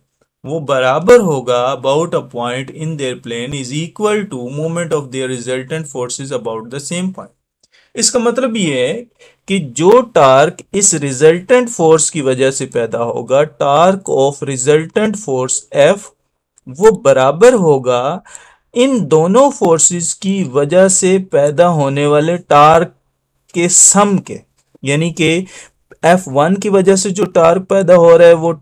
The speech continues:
tau एफ़ वन होगा, प्लस दूसरी फोर्स की वजह से,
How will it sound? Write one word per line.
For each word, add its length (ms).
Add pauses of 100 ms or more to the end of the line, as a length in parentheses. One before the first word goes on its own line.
tau 420 (220)
एफ़ 280
वन 340
होगा, 400 (2000)
प्लस 380 (1800)
दूसरी 460
फोर्स 340
की 120
वजह 280
से, 240